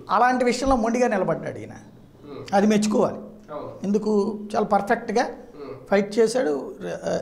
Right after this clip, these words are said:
Speaker 1: ఏది రియలిస్టిక్ ఫైట్ ఇది.
Speaker 2: ఉమ్.
Speaker 1: ఆ, వెనక నుండి మేనేజ్ చేయడం కాదు ఇక్కడ.
Speaker 2: ఉమ్.
Speaker 1: స్ట్రైట్ వెళ్ళాడు.
Speaker 2: ఉమ్.
Speaker 1: ముందు విమర్శించారు దాని గురించి, ఆరేడు నెలలు, ఎనిమిది నెలల నుంచి తిట్టుకుంటా ఉన్నారు.
Speaker 2: అవును.
Speaker 1: అందులో నిమ్మగడ్డ ఇష్యూలోనూ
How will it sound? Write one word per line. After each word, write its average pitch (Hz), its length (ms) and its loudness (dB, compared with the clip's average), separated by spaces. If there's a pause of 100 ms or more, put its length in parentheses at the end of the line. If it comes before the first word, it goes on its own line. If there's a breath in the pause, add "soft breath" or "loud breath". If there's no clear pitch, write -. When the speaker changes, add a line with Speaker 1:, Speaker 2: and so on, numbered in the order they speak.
Speaker 1:
ఏది 208 200 6
రియలిస్టిక్ 262 680 4
ఫైట్ 165 240 0
ఇది. - 160 -14 (140)
Speaker 2:
ఉమ్. 147 240 -16 (540)
Speaker 1:
ఆ, 175 160 2
వెనక 185 440 2
నుండి 240 680 2 (360)
మేనేజ్ 196 440 4
చేయడం 170 220 2
కాదు 110 220 -10
ఇక్కడ. - 180 -20 (400)
Speaker 2:
ఉమ్. 135 120 -16 (200)
Speaker 1:
స్ట్రైట్ - 640 0 (340)
వెళ్ళాడు. 165 280 0
Speaker 2:
ఉమ్. - 560 -18 (140)
Speaker 1:
ముందు 220 160 6
విమర్శించారు 208 640 2
దాని 175 200 2
గురించి, 180 500 -2
ఆరేడు 180 340 2
నెలలు, 175 240 0
ఎనిమిది 175 300 -2
నెలల 175 160 0
నుంచి 165 220 -6
తిట్టుకుంటా 165 400 -4
ఉన్నారు. - 320 -12 (240)
Speaker 2:
అవును. - 300 -14
Speaker 1:
అందులో 170 260 4
నిమ్మగడ్డ 190 500 2
ఇష్యూలోనూ 185 840 -2